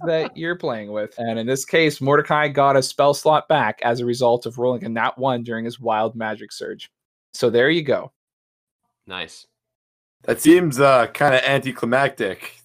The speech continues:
Speaker 3: Sounds like there's a lot
Speaker 2: You
Speaker 3: of
Speaker 2: built it up really well, though, so.
Speaker 3: You, you built, you built it up really well. It's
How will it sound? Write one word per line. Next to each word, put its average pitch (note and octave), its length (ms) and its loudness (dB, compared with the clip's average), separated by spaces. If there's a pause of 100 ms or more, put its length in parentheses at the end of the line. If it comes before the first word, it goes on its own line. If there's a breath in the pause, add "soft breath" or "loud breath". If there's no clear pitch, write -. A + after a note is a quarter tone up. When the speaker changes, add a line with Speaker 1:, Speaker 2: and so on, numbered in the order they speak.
Speaker 3:
Sounds C3 220 -8
like B2 80 -4
there's A2 120 -8
a A2 40 -4
lot A2+ 220 2
Speaker 2:
You G2+ 80 2
Speaker 3:
of G2 60 -6
Speaker 2:
built B3 240 0
it E3+ 80 2
up F3+ 180 2
really B2+ 320 0
well, G#2 260 -2
though, D#2 240 -10 (140)
so. G2 240 -12
Speaker 3:
You, C#3+ 100 -6
you D3+ 140 -6
built, F3 260 4
you E3 100 4
built F3+ 280 2
it E3+ 80 4
up D3 260 4
really D#3+ 220 4
well. D3+ 360 6
It's - 300 -12